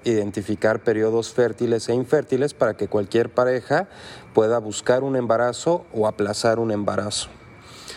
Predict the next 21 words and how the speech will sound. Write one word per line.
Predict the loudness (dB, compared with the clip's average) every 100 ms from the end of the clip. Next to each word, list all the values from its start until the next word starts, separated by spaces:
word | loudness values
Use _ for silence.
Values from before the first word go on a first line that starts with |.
| -18 0
A | 2
diferencia | 2 2 2 2 2
de | 2 0
los | -2
anticonceptivos, | -4 -4 -2 -2 0 -4 2 2 2 0 -2 -8 -8
son | -2 2 2
moralmente | 2 2 0 0 0 0 2
neutros, | 0 -2 -8 -10 -10 -4
ya | 0 2
que | 2
no | 0 2
constituyen | 0 0 -2 0 0 2 2 0 -2
ninguna | 0 0 2 2 2
barrera | 0 0 0 0 -2 -4
ni | -2 0
violan | 2 2 2 0 0
la | -2 -2
dignidad | -2 0 0 2
del | 0
acto | -2 -2 -2
conyugal, | -2 -2 0 0 0